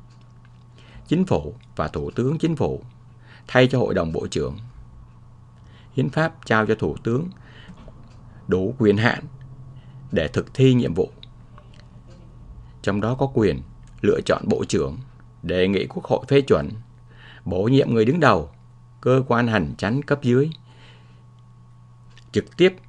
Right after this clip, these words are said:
theo đề nghị của Hội đồng Nhân dân cung cấp và thống nhất điều hành bộ máy hành chánh, nhà nước, thông suốt từ trung ương đến cơ sở. Hội nghị Trung ương hai đã đồng ý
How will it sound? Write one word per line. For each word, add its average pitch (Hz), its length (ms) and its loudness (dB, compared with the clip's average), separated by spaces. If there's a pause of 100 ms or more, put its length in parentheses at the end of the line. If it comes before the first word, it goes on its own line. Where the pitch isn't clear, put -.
(240)
theo 113 140 0
đề 98 180 0
nghị 80 200 -2
của - 160 -10
Hội - 140 -4
đồng 85 180 -2 (480)
Nhân 107 180 0
dân 107 200 0
cung 78 240 0
cấp 123 180 -4 (960)
và 80 280 -2
thống 117 160 -2
nhất 151 180 -2 (560)
điều 95 200 4
hành 90 240 -2
bộ - 120 0
máy 107 240 -2
hành 95 240 -2
chánh, 110 280 -2 (600)
nhà 87 220 -2
nước, 113 220 -4 (880)
thông 123 220 2
suốt 170 320 -4
từ 90 180 4
trung 117 280 -2
ương 117 260 0 (560)
đến 120 200 -2
cơ 104 180 2
sở. - 240 -6 (2250)
Hội 87 160 -2
nghị 90 140 -4
Trung 113 200 0
ương 113 160 0
hai 110 260 -2
đã - 60 -4
đồng 107 220 0
ý 123 280 -2